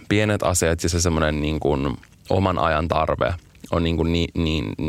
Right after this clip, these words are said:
niin supertärkeä. Ö, mut koska me ollaan muutenkin aina tehty kotoota tai niin kuin aika monta vuotta jo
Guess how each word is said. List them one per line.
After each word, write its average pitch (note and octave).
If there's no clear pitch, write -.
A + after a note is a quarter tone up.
niin F#2+
supertärkeä. D#2
Ö, -
mut F#2+
koska G2+
me F2
ollaan E2
muutenkin F#2+
aina F2+
tehty E2+
kotoota E2+
tai D#2+
niin D#2
kuin D2+
aika E2
monta D#2+
vuotta D2
jo A#1+